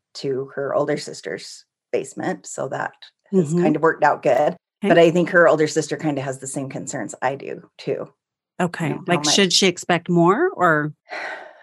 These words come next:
Speaker 1: <sighs> She just, yeah, she's like, 'cause she's let her live there for free for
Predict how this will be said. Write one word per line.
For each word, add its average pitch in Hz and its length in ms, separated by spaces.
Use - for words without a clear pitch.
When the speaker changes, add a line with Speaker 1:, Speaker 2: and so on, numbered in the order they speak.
Speaker 1:
<sighs> - 40
She - 200
just, 220 320
yeah, 190 380
she's 175 320
like, 160 360
'cause 185 160
she's 202 220
let 208 180
her 202 120
live 175 200
there 170 160
for 165 180
free 151 440
for 147 600